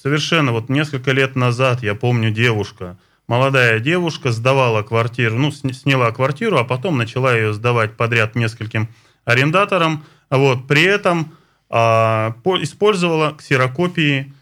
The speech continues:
просто ксерокопии даже свидетельства, даже не на, э, свидетельства о регистрации, даже не документов оснований. И она си-, смеялась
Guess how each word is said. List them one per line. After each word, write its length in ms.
просто 320
ксерокопии 520
даже 280
свидетельства, 800
даже 260
не 180
на, 380
э, 280
свидетельства 420
о 40
регистрации, 640
даже 260
не 80
документов 540
оснований. 560
И 80
она 380
си-, 280
смеялась 880